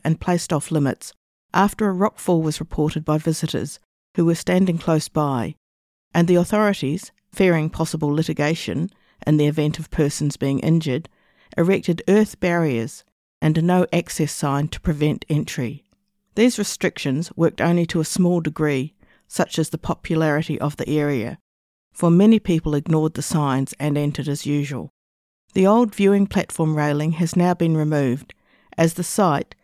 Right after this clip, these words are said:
is dipping and is considered dangerous due to natural process. A new viewpoint has been constructed further along, giving a full view of the face of the falls, and photographs can be taken here,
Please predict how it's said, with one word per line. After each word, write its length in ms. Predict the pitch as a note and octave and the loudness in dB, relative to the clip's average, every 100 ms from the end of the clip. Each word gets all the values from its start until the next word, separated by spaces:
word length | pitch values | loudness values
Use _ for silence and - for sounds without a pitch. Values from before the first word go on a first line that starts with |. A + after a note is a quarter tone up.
| _ | _
is 140 | E3+ D#3+ | -4 -2
dipping 480 | - E3+ D#3+ - - _ _ _ | -2 0 -2 -4 -10 _ _ _
and 160 | - E3+ | 0 0
is 140 | E3+ | 0
considered 480 | - F3+ - F#3+ E3 | 0 0 0 -2 -2
dangerous 560 | E3 E3 D#3+ C3 C#3 - | 0 2 2 0 -6 -4
due 200 | - D#3 | 0 0
to 120 | D#3+ | 0
natural 400 | D3+ - - D3+ | -2 -6 -8 -8
process. 680 | - C#3+ C#3 - A#2 - - _ _ _ _ _ _ _ _ _ _ | -4 -4 -4 -6 -8 -10 -20 _ _ _ _ _ _ _ _ _ _
A 100 | F3 | 4
new 260 | G3 B3+ C4 | 6 6 4
viewpoint 600 | G3 G#3 - D3 C3+ - | 2 2 2 0 0 0
has 180 | F3 | -2
been 180 | - E3 | 0 -2
constructed 640 | D#3+ E3+ - E3 - D3+ C#3+ | 0 -4 -2 -4 -2 -6 -4
further 360 | - E3+ E3 | 2 2 4
along, 480 | D#3+ D#3 D3+ C3 A2+ _ _ _ _ | 2 2 0 0 -4 _ _ _ _
giving 260 | - E3+ F#3+ | -2 0 2
a 60 | F3+ | 0
full 300 | - A#3+ A3+ | 2 2 4
view 400 | G3+ E3+ D3+ D#3 | 2 2 2 0
of 140 | D#3 | -4
the 100 | - | -4
face 360 | E3 F#3 F3+ - | -2 0 0 -2
of 80 | D#3+ | -4
the 100 | D3+ | -6
falls, 580 | - C#3+ B2+ A2+ D3+ - _ _ _ - | -2 -2 -2 -4 -8 -16 _ _ _ 0
and 180 | E3 | 0
photographs 600 | - F#3 A3 - D3 - | 2 0 2 0 -2 -2
can 160 | - E3 | -2 0
be 120 | D#3 | 0
taken 400 | D#3+ E3 D#3+ E3+ | 0 0 0 -2
here, 400 | D#3 E3+ D3+ C3 | 0 0 0 -2